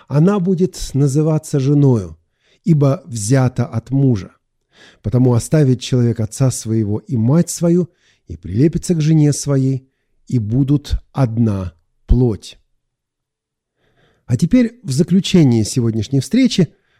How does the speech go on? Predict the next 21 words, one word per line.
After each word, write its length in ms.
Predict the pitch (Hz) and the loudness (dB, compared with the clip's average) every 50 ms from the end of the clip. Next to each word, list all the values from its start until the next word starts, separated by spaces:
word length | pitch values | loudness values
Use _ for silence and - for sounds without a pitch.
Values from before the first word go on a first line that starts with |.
| _ _ _ - | _ _ _ -12
давайте 340 | 135 143 175 196 180 - 165 | -6 -4 -2 -2 -2 0 0
еще 280 | 156 - - - 165 143 | 0 0 2 2 2 2
раз 180 | 131 113 - | 2 2 -2
обратимся 480 | 113 110 113 110 - 123 104 - - 101 | -2 -4 -4 -2 -2 -2 -2 -2 -4 -8
к 80 | - | -8
истории. 440 | 120 - - - 110 87 71 69 - _ _ _ _ _ _ _ _ _ _ _ - - _ _ | -8 -8 -4 -4 -6 -6 -6 -10 -20 _ _ _ _ _ _ _ _ _ _ _ -20 -20 _ _
Хочу 260 | - - - - 269 262 | -4 -2 0 2 2 2
рассказать 460 | 233 - - - 165 190 202 - - | 2 0 0 0 2 2 2 2 2
вам 160 | 151 131 143 - | 0 -2 -2 -2
эпизод, 840 | 185 131 - - 131 127 175 233 240 233 - - - - - _ - - | -6 -6 -2 -2 0 0 2 0 0 -2 -4 -10 -10 -12 -14 _ -16 -12
который 340 | - 131 - 196 180 160 139 | -12 -8 -4 -2 0 0 2
меня 260 | 135 139 156 151 135 | 2 2 2 2 0
всегда 420 | - - - 127 127 123 131 127 | -2 -4 -6 -4 -2 0 0 0
восхищал. 720 | 117 113 110 - - 131 - - - - 110 90 90 - _ _ _ _ _ _ _ _ _ _ _ _ _ _ - | 0 -2 -4 -8 -8 -12 -10 -8 -4 -4 -4 -4 -6 -12 _ _ _ _ _ _ _ _ _ _ _ _ _ _ -12
Это 220 | 185 165 - 123 | -8 -4 -4 -4
история 380 | 110 - - 165 156 143 131 175 | -4 0 2 2 4 4 2 0
Пьера 560 | - _ _ - 139 131 151 160 139 127 123 | -4 _ _ -4 0 2 2 4 4 2 0
Абеляра 680 | 110 113 110 110 131 156 196 214 208 180 143 117 - _ _ _ _ _ _ _ - | -2 -4 -2 0 0 0 2 0 2 2 0 0 -2 _ _ _ _ _ _ _ -4
и 80 | - 151 | -2 2
его 260 | 143 143 143 143 156 | 2 4 4 2 2
возлюбленной 720 | 135 139 135 120 120 151 156 135 135 139 131 127 127 131 | 2 0 0 0 0 0 0 2 2 2 2 2 2 0